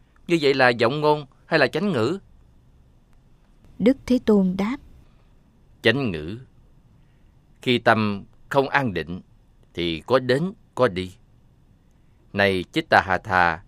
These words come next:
Speaker 1: đã liễu ngộ chánh pháp, vượt qua thiện ác, thì đâu còn khái niệm đi và đến.
Speaker 2: Nói xong, Ngài đọc kệ.
Speaker 1: Người tâm không an định, chánh pháp không liễu tri.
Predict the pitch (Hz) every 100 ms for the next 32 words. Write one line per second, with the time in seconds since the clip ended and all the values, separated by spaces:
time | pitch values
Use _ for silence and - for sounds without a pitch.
0 | _ 101 120 95 135 85 69 - 107 120
1 | - 180 - - _ - - - - 98
2 | 87 - 113 104 - 92 73 71 107 165
3 | - _ _ - - - 90 90 123 -
4 | 80 - 156 131 82 78 104 117 104 73
5 | 65 71 98 139 - - - _ _ _
6 | _ _ _ _ _ _ _ _ _ _
7 | _ - 196 220 285 - 202 196 190 -
8 | - - - 175 175 156 139 151 - 156
9 | 139 156 - - _ _ _ _ _ _
10 | _ _ _ _ _ _ - 95 98 95
11 | 87 80 - 135 135 - 147 139 127 87
12 | 71 76 73 _ _ - - 113 131 -
13 | 185 196 - 95 80 95 131 95